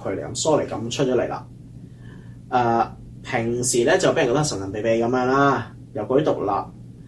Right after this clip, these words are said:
印象嚟講呢，就俾人覺得，嗯，老實、安守本分，好少發表個人意見。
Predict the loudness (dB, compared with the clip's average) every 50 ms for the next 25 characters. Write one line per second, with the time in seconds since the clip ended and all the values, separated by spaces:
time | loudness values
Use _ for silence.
0 | -18 -18 -18 -18 -18 -6 0 2 2 2 2 0 -2 -4 -2 0 0 0 0 0
1 | 0 -2 -2 -2 -2 -4 -2 -2 0 0 0 0 0 0 2 2 2 2 2 0
2 | 0 0 -2 -2 -2 -2 0 0 0 -2 -6 -10 -12 -14 -14 -16 -16 -10 -8 -6
3 | -4 -4 -4 -4 -6 -8 -14 -18 -18 -18 -18 -16 -6 -2 0 0 0 0 -2 -2
4 | -2 -4 -4 -4 -4 -6 -8 -12 -16 -18 -20 -18 -18 -18 -18 -18 -18 -18 -18 -18
5 | -18 -8 -2 2 2 2 2 2 2 0 2 2 2 2 2 2 0 -2 -4 -6
6 | -6 -8 -8